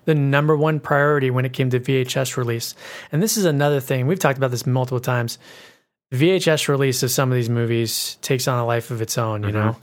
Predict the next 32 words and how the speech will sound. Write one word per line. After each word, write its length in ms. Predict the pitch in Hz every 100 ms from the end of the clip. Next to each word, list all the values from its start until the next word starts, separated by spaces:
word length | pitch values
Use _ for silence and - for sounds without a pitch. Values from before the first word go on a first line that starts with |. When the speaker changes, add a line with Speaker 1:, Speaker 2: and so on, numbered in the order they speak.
| - - -
Speaker 1:
And 100 | 131
I 80 | 131
just 160 | 131
have 120 | 143 135
to 80 |
feel 300 | 127 131 131
like 420 | 123 117 113 - _ _ _ _ _ _ _ 147
as 260 | 135 127
this 300 | 131 123 -
ca-, 220 | - -
went 220 | 165 135 123
on, 400 | 120 117 113 -
I 40 | 147
mean, 120 | 151
this 160 | 170
was 140 | 170 135
a, 180 | 117 117 - _ _ _ -
I 80 |
just 160 | 180 165
remember 280 | 151 151 139
having 300 | 131 131 120
the, 180 | 113 110 - 220
you 100 | -
know, 100 | 120
the, 220 | 113 123 127 -
the 120 | 127
V 180 | 113 131
H 160 | 120 123
S, 320 | 113 - -
like, 200 | 120 113
at 100 | 117
home. 460 | - 120 117 117